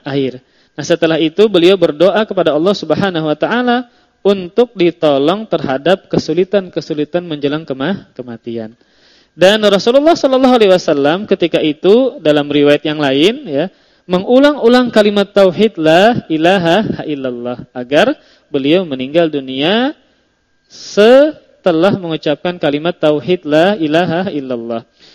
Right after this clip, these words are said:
Dan beliau mengatakan, "Innalil mauti sakaratun." Sesungguhnya kematian, kematian itu, sesungguhnya kematian memiliki sakarat. Apa sakarat? Syiddah,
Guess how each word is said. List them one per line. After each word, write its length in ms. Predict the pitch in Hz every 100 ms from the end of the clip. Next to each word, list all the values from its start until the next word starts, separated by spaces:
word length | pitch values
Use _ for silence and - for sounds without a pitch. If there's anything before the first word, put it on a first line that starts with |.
| _
Dan 160 | 143 139
beliau 240 | 143 170
mengatakan, 640 | 180 147 135 208 226 226 247 _ _ -
"Innalil 640 | 180 170 160 151 165 151
mauti 400 | 147 175 165 156
sakaratun." 920 | 139 143 147 151 196 180 - 202 160 131 _ _
Sesungguhnya 720 | - 170 170 175 202 208 214
kematian, 640 | - 170 147 147 175 165
kematian 560 | 160 156 147 135 143 139
itu, 400 | 147 135 _ 185
sesungguhnya 720 | 170 - - 165 196 214 226
kematian 560 | 202 165 156 160 175 143 _ _ _
memiliki 720 | 156 151 151 175 196 214 208
sakarat. 640 | 202 - 156 147 143 135 _
Apa 240 | - - 254
sakarat? 480 | 226 196 185 190 190 _ _ -
Syiddah, 800 | - 185 151 143 170 - -